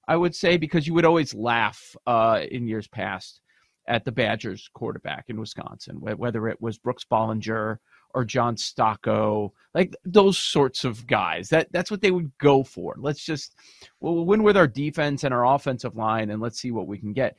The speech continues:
Now, more recently, ever since Russell Wilson, they're trying to get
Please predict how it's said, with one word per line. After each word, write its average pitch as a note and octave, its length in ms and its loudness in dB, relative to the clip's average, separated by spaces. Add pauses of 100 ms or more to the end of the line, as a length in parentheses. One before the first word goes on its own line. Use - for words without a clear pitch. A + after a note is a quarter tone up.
(260)
Now, E3+ 320 4 (100)
more D#3 220 0
recently, F3+ 400 -2
ever G3+ 140 0
since G3+ 240 -4
Russell D#3 280 0
Wilson, E3 580 2 (520)
they're F3+ 180 6
trying G#3 460 2
to A3+ 60 -2
get F3 320 0